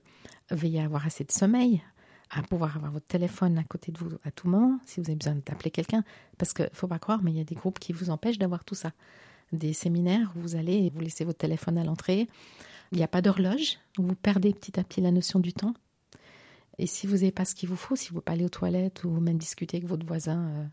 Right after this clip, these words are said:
qui est assis à côté de vous, c'est beaucoup plus propice à la déstabilisation mentale. Et, euh, s'il y a des conseils aux parents, c'est ne jugez pas, ne, ne critiquez pas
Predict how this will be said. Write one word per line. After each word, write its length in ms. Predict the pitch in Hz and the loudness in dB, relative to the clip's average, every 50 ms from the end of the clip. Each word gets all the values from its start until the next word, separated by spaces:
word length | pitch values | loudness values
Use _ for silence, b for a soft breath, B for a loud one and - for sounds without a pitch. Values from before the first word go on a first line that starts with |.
| _ _ - | _ _ -10
qui 100 | - 165 | -6 -4
est 100 | 156 165 | -4 -4
assis 220 | 165 - - 165 | -4 -6 -6 -6
à 40 | 165 | -6
côté 260 | - 185 - - 156 | -6 -8 -6 -6 -8
de 60 | 156 | -6
vous, 180 | - 196 208 208 B B B B B B B B B B | -4 -4 -4 -4 B B B B B B B B B B
c'est 260 | - - - 185 - | -4 -2 -2 -2 0
beaucoup 220 | - 190 185 - | -2 -4 -4 -4
plus 140 | 190 - 180 | -4 -4 -4
propice 500 | - - - - - - - 185 - - | -4 -4 -12 -12 -12 -12 -14 -14 -10 -8
à 60 | 170 | -6
la 160 | 160 160 156 156 156 156 156 160 156 156 _ _ | -6 -6 -6 -6 -8 -8 -10 -12 -14 -16 _ _
déstabilisation 720 | - 170 - - - 170 165 151 156 170 160 - - 175 | -14 -14 -14 -10 -12 -8 -6 -6 -4 -4 -6 -4 -4 -2
mentale. 400 | 170 170 156 - - 165 170 170 160 - B B B B B B B B B B B B B B B B B B B B | -2 -2 -2 -4 -4 -4 -4 -4 -6 -10 B B B B B B B B B B B B B B B B B B B B
Et, 200 | - 180 165 165 | 2 4 6 6
euh, 160 | 160 160 151 147 - _ _ _ _ | 6 4 2 0 -2 _ _ _ _
s'il 220 | - - - - 180 | -8 -6 2 2 2
y 20 | |
a 20 | |
des 80 | 160 175 | 2 2
conseils 360 | - 180 175 - - 185 175 | 2 2 2 4 4 4 2
aux 40 | 175 | 2
parents, 340 | - - 165 - 185 190 185 | 0 -2 0 4 6 4 4
c'est 480 | 185 - - 180 170 170 170 175 180 - B B B B B B | 4 2 -6 -4 -4 -2 -2 -4 -6 -8 B B B B B B
ne 120 | 190 196 | 6 6
jugez 320 | 185 - 214 202 202 196 190 | 8 6 4 4 4 2 2
pas, 240 | - 185 190 190 | 2 0 2 2
ne, 180 | 180 170 170 170 | 2 2 2 2
ne 140 | - 175 170 | 4 2 2
critiquez 460 | - - - 214 - 208 - - 185 | 2 0 -6 -4 -6 -6 -4 -4 -6
pas 260 | - - 175 180 180 | -6 -4 -4 -4 -6